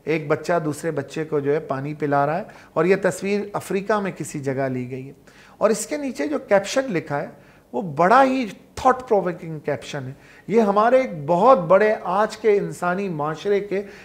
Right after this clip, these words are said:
एक बहुत बड़े एथिकल डायलेमा को, एक मॉरल डायलेमा को जो है वो एक्सपोज करता है। और वो डायलेमा क्या है, ये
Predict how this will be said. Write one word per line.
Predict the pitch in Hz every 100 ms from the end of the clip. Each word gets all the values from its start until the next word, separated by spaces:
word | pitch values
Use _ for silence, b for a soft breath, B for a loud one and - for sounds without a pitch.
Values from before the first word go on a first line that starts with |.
| -
एक | 202 156 147
बहुत | 170 254
बड़े | 196 160 190 214 -
एथिकल | 180 - 214 220 196
डायलेमा | 160 160 185 214 208
को, | 202 208 208 B
एक | 185 156
मॉरल | 139 147 185 233
डायलेमा | 202 165 170 190 196 190
को | 196 180
जो | 180
है | 190
वो | 175
एक्सपोज | 156 - - 202 202
करता | - 139 131 127
है। | - B B -
और | 180
वो | 190
डायलेमा | 180 160 170 202 208
क्या | 208 190 190
है, | 180 B B B _
ये | 151 220